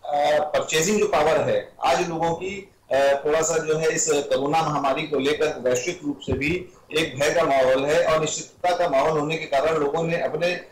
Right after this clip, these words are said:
अन्य खर्चों पे जो रोकथाम लगाते हुए, अ, काफी हद तक जो है क्या कहते हैं प्रयास यही किया है कि बहुत अति आवश्यक चीजों की खरीदारी हो, और उस कारण से market में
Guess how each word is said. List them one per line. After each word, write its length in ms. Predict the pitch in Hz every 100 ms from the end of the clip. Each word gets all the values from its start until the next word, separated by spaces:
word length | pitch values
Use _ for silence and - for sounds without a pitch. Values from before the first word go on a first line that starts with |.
| - - 196 208 -
अन्य 440 | - 180 180 165 -
खर्चों 300 | 147 - 170
पे 120 | 170
जो 500 | 160 143 143 143 139
रोकथाम 380 | 139 - 156 156
लगाते 340 | 147 143 139 160
हुए, 300 | 143 147 165
अ, 240 | 175 - 147
काफी 540 | 147 147 135 131 156
हद 80 | 151
तक 160 | 151 151
जो 200 | 147 151
है 80 |
क्या 140 | 151 151
कहते 220 | 151 156
हैं 100 | 151
प्रयास 260 | 143 147 143
यही 140 | 147
किया 220 | - 143
है 80 | 143
कि 80 | 165
बहुत 300 | 143 196 170
अति 180 | - 170
आवश्यक 380 | - - 165
चीजों 260 | - 143 151
की 120 | 165
खरीदारी 500 | 160 135 127 123 123
हो, 240 | 107 95 - - - -
और 420 | 175 180 - - 170
उस 140 | -
कारण 300 | 165 156 165
से 240 | 180 185
market 440 | 156 139 131 170 165
में 280 | 175 185